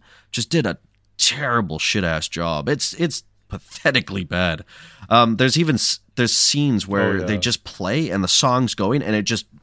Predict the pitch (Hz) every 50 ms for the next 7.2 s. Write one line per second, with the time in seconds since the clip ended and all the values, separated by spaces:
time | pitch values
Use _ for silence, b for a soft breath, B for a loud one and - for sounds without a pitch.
0 | _ - - - - 101 - - - - - B B B B B B B B -
1 | 110 120 135 135 - - - 123 110 101 104 98 95 87 - - 117 107 95 80
2 | 73 69 - - _ - 107 104 95 90 90 82 98 104 107 104 - - - b
3 | b b b b b b b - - 117 113 - - 135 135 135 127 - - -
4 | 127 117 113 107 113 - - 104 101 185 131 104 101 92 - 107 101 92 82 -
5 | 113 117 110 95 - - - 78 69 - _ _ _ - - 113 98 - - 117
6 | 107 110 135 131 110 - - - - - - - 123 107 101 98 98 95 95 -
7 | - - 57 -